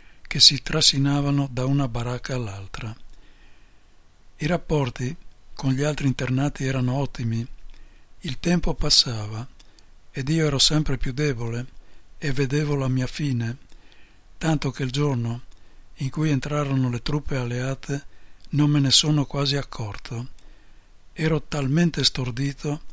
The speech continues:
da non capire cosa stesse succedendo. Poi capii e cominciai a reagire fino al giorno in cui cominciò il viaggio di ritorno.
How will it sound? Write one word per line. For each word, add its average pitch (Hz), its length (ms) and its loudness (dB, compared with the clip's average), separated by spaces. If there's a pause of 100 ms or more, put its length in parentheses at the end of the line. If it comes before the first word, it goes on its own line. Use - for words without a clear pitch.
(460)
da 135 240 -2
non 147 220 4
capire 143 680 -2
cosa 139 300 0
stesse 143 440 0
succedendo. 110 840 -2 (840)
Poi 170 280 2
capii 120 540 -6 (680)
e 139 120 -4
cominciai 143 500 2
a 143 80 0
reagire 127 720 -2 (480)
fino 151 300 2
al 139 80 4
giorno 151 300 4
in 127 60 4
cui 143 280 -2
cominciò 131 460 2
il 135 80 -4
viaggio 127 540 -4
di 135 160 -2
ritorno. 104 640 -4